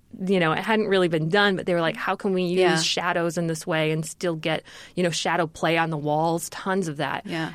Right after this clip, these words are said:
Speaker 1: Um, really
Speaker 2: Ugh,
Speaker 1: interesting
Speaker 2: there's
Speaker 1: shots.
Speaker 2: that one shot when it's, like, a big wide and they're running across the street into the pier.
Speaker 1: Oh, God, it's
Speaker 2: The shadows
Speaker 1: beautiful.
Speaker 2: are amazing
Speaker 1: Yeah, the
Speaker 2: in that.
Speaker 1: shadows are huge.
Speaker 2: Yeah.
Speaker 1: They're definitely, like, they're lighting, uh, from the bottom
Speaker 2: Yeah.
Speaker 1: up, and they're, they're just,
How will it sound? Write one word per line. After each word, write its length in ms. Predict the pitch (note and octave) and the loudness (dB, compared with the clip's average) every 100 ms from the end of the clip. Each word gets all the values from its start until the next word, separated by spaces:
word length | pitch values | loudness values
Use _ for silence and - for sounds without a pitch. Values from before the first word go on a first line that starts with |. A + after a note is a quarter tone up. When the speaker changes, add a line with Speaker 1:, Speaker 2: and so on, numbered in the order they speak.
| - | -4
Speaker 1:
Um, 460 | F3+ E3 D#3 D#3+ - - | 0 2 0 -2 -6 -4
really 400 | G3+ A#3 G#3+ G3 | 2 6 6 4
Speaker 2:
Ugh, 40 | |
Speaker 1:
interesting 480 | F#3 - G3+ G#3+ F#3 | 0 0 4 4 2
Speaker 2:
there's 140 | F#3 G3 | 0 4
Speaker 1:
shots. 180 | G3+ | 4
Speaker 2:
that 60 | E3 | 6
one 180 | F3+ G3 | 4 4
shot 320 | - D#3+ - | 4 4 4
when 220 | D3+ D3+ - | 0 -2 -2
it's, 160 | D#3+ | -2
like, 100 | D3+ | 0
a 100 | C#3+ | -2
big 360 | C#3 - E3 D#3 | -4 -2 0 2
wide 360 | D3+ D3 C#3+ | 4 4 2
and 120 | C#3 C#3+ | 0 -2
they're 120 | C#3 | -2
running 240 | C#3+ C#3+ | 0 0
across 300 | C#3+ D3+ C#3+ | -2 -2 -4
the 100 | - | -4
street 280 | - D#3 D3 | -4 -4 -4
into 300 | C#3 C#3 C#3 | -4 -4 -4
the 320 | C3 B2+ B2 - | -2 -2 -2 -4
pier. 400 | - D3 C3+ - - | -4 -2 -4 -6 -4
Speaker 1:
Oh, 100 | F#3+ | 0
God, 240 | F#3+ E3 | 0 0
it's 80 | E3 | -2
Speaker 2:
The 60 | E3+ | 0
shadows 380 | F3+ A3 G#3+ | 4 4 4
Speaker 1:
beautiful. 200 | D#3+ E3 | 2 0
Speaker 2:
are 20 | D3+ | 0
amazing 580 | D#3+ E3+ A3+ A#3 A3 G#3+ | -2 -2 -2 -2 2 2
Speaker 1:
Yeah, 80 | |
the 60 | G3 | 2
Speaker 2:
in 40 | |
that. 60 | G#3 | 4
Speaker 1:
shadows 240 | C4+ C#4 | 4 6
are 100 | C4 | 4
huge. 520 | - - B3+ B3 A#3 C#3+ | 0 -2 0 2 2 4
Speaker 2:
Yeah. 80 | |
Speaker 1:
They're 60 | F#3 | 4
definitely, 360 | G3 G#3+ A3+ G3 | 4 0 0 0
like, 180 | - | 0
they're 140 | G3+ F#3+ | 2 2
lighting, 420 | F#3+ G3 G#3 G#3 - - | 4 4 2 0 -6 -2
uh, 220 | F#3+ F3 | 2 2
from 200 | E3 G3 | 0 -4
the 60 | E3 | -2
bottom 380 | D3 F3 F3 F3 | 2 4 4 2
Speaker 2:
Yeah. 120 | E3 | 0
Speaker 1:
up, 320 | F3+ F3 - | 2 2 0
and 140 | E3 | -2
they're, 220 | E3 D#3+ - | 0 -2 0
they're 140 | F#3 | 0
just, 280 | E3+ F3+ - | 0 -2 -2